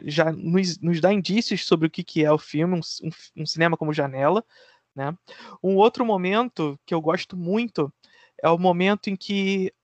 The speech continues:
o personagem da Gr-, Grace Kelly e o personagem do James Stewart, eles já começam a desacreditar de que possa, de fato, ter tido um assassinato, então eles fecham a janela. É, é o único momento durante o filme que as janelas se,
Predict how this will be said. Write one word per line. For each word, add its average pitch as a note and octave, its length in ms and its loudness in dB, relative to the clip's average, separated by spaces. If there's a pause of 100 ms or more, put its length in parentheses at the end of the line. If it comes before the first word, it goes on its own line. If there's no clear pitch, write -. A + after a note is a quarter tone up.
(360)
o F3+ 120 -2
personagem A3 680 0
da F#3 160 4
Gr-, E3 240 -6
Grace F3+ 300 0
Kelly D#3+ 380 2
e G3+ 140 0
o A#3 40 -2
personagem G3 400 -2
do E3+ 140 -6
James E3 260 -2
Stewart, F3+ 580 -2 (420)
eles E3+ 840 0
já G3+ 180 0
começam G#3+ 380 0
a G#3+ 40 2
desacreditar G3 1040 2 (500)
de D#3+ 140 -12
que D#3+ 140 -8
possa, D#3+ 720 2 (320)
de E3 140 -8
fato, F#3+ 360 0
ter E3+ 220 -4
tido E3+ 180 -6
um E3+ 60 0
assassinato, D#3+ 800 -2 (240)
então G3 200 2
eles G#3 220 0
fecham G3+ 460 0
a - 20 2
janela. F3+ 480 0 (480)
É, D3+ 220 0
é E3+ 40 6
o F3 40 4
único A3+ 280 0
momento F#3+ 520 0
durante F3 340 -2
o E3 40 -12
filme F#3+ 260 -2
que G3 100 -2
as F3+ 80 0
janelas F#3 360 2
se, F#3 440 -8